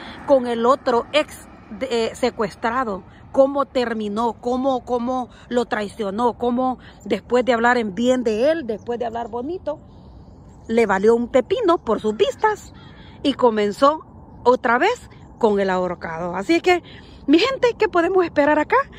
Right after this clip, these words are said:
Nada, seguir detrás de ellos. Vamos a seguir, porque ellos piensan que a mí me van a bajar el ánimo. ¿A mí qué me importa? Eh, eh, eh, publicando allí una foto de mi familia, dice que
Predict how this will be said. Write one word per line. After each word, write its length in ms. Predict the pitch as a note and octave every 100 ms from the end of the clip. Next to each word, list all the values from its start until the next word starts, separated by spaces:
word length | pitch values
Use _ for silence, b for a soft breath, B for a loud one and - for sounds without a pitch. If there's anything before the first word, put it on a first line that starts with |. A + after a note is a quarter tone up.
| B B A#3+
Nada, 480 | C#4+ D#4+ F#4+ C5+ D5+ -
seguir 480 | - D4 B3+ C#4+ A4
detrás 320 | G#4+ G#4+ G#4+
de 80 | G#4+
ellos. 460 | D#5 E5 G#4 - B B B B -
Vamos 440 | A3 F#3+ B3 F#4+
a 20 |
seguir, 320 | E4+ A4 G#4 C#5+ B4 - B B -
porque 380 | A#3+ - G3+
ellos 220 | G3 D4+ -
piensan 400 | A#4 C#5+ - G4+ G#4 B B B B -
que 100 | C4
a 80 | F#3+
mí 180 | F3+ A3
me 140 | F4
van 180 | F4 G4+
a 60 | F#4
bajar 540 | C#4+ D4+ B4 A#4+ G#4 B B B
el 200 | C4 A#3+
ánimo. 460 | C#4+ A#4 C4+ G3+ E3+ B B B
¿A 140 | F#3
mí 160 | F#3+ G3+
qué 160 | F#4+
me 80 | G#4
importa? 880 | A4+ A4 - D4 G4+ C5+ - C#4 F#3 B B B
Eh, 60 | D3+
eh, 400 | A#3+ A3+ A#3+ A#3
eh, 60 | A3+ -
publicando 720 | B3 A#3+ A3+ - G#3+ A#3+ A3
allí 440 | G#3 F#3+ A3+ A3+ - B B B
una 300 | B3 B3 A3
foto 680 | - G3+ G#3 - G#3 G3+ G3
de 140 | G3+
mi 120 | G#3
familia, 680 | G3+ F#3+ F3+ F3+ A3 G#3+ F#3+
dice 340 | G#3 A3 A3
que 260 | C#3 G3+